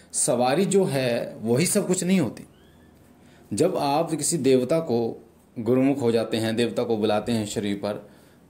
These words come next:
पता आपको जब देवता शरीर पर आता है तो शरीर आपका कितना टूटता है। एक अगली वीडियो में मैं आपको ये बताऊंगा कि जो सवारी आती है आपके शरीर में,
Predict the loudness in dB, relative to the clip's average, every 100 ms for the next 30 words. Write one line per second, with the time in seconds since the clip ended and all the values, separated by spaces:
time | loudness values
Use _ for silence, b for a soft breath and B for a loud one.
0 | -8 -4 -2 -2 0 0 0 -6 -20 -10
1 | 0 0 0 -4 -2 -2 -2 -2 -2 -2
2 | -4 -4 -6 -6 -2 0 0 0 -4 -4
3 | -6 -6 -6 -8 -10 -10 -12 -20 _ b
4 | b b b b -2 2 4 6 6 4
5 | 4 2 0 -2 -2 0 2 2 0 0
6 | 0 -2 -4 B B B 2 2 2 -2
7 | -6 0 2 2 -2 -4 -2 0 2 4
8 | 2 2 -2 -2 -2 -6 -6 -6 -8 -10